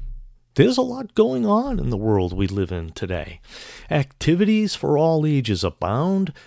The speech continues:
There are a multitude of responsibilities to take care of a seemingly endless variety of tasks, all at once sometimes. All this activity makes it difficult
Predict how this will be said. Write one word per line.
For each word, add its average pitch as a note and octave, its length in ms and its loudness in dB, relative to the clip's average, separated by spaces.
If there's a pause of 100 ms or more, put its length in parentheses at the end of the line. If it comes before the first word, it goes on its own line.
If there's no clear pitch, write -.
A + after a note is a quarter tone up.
(160)
There G#2 200 4
are G2 180 4
a F#2 60 2
multitude B2 800 -2
of F#2+ 160 -6
responsibilities C3+ 1080 -2
to - 120 -2
take C#3+ 300 0
care G2 280 -4
of E2 160 -4
a F2 80 -4
seemingly F3+ 640 -6 (120)
endless D#3+ 500 2
variety G#2+ 640 0
of - 140 -12
tasks, - 640 -6 (260)
all D#3+ 240 8
at D#2+ 100 -2
once D3+ 280 2
sometimes. - 760 -8 (560)
All A3+ 260 2
this A#3+ 260 -2
activity G3 600 -2
makes D3+ 360 -4
it - 240 -8
difficult - 600 2